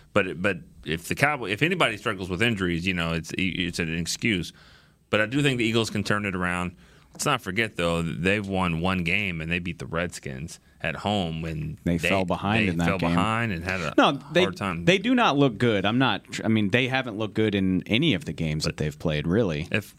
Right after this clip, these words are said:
Speaker 2: But
Speaker 1: you know, Nelson Aguilar catches that pass down the sideline, that's a touchdown, and they probably beat the Falcons.
Speaker 2: The irony, I, that's what I was gonna bring up, is, like, the irony is that it's their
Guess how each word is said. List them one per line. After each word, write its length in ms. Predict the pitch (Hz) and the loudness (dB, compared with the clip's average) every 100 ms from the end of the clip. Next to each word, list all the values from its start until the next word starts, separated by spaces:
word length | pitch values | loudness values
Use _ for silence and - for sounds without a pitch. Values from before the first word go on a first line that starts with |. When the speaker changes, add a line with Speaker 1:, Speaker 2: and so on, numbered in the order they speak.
| - | -2
Speaker 2:
But 280 | 104 95 92 | 0 2 -2
Speaker 1:
you 60 | |
know, 200 | 98 87 | -2 -4
Nelson 400 | 87 98 123 107 | -2 0 0 0
Aguilar 420 | 104 117 98 90 | 0 0 -2 -2
catches 320 | 90 110 98 92 | 0 -2 -4 -6
that 160 | 90 | -4
pass 240 | - 98 104 | -2 -2 -2
down 200 | 92 90 | -4 -4
the 60 | |
sideline, 360 | - 104 107 87 | -2 -2 -2 -4
that's 160 | 90 | -4
a 40 | 82 | -2
touchdown, 420 | - 117 - 90 | -2 -2 -4 -2
and 80 | 95 | -2
they 60 | |
probably 220 | 95 107 107 | -2 -2 -2
beat 200 | 131 143 | -4 -6
the 40 | |
Falcons. 460 | - 73 - 87 - | -10 -10 -10 -8 2
Speaker 2:
The 160 | 110 | 4
irony, 720 | 104 110 135 110 95 92 85 117 | 4 2 2 2 2 2 0 -2
I, 180 | - 104 | -2 0
that's 280 | 90 113 120 | 0 0 0
what 60 | |
I 60 | 104 | -2
was 100 | 92 | -2
gonna 160 | 92 87 | -2 -2
bring 260 | 90 92 | 0 0
up, 180 | 101 98 | 0 0
is, 100 | 80 | -2
like, 160 | 85 82 | -2 0
the 100 | 90 - | -2 2
irony 440 | 131 170 110 92 | 0 0 -2 -2
is 140 | 87 80 | -2 -2
that 280 | 87 82 - | -2 0 -2
it's 280 | 92 - - | -4 -2 0
their 500 | 98 87 80 76 | 2 2 0 -2